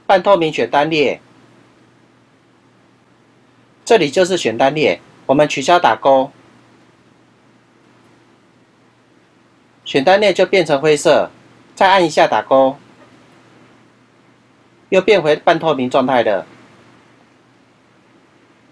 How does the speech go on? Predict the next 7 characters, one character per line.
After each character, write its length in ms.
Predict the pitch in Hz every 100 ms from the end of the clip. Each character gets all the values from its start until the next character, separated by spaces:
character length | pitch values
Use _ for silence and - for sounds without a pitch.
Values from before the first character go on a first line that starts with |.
| _ _ _ _ _ _ _ _ _ _ _ _ _ _
现 200 | - 196
在 140 | 214 202
点 240 | 127 120
开 220 | 175 170
档 160 | 117 131
案 180 | 147 131
夹， 340 | 101 92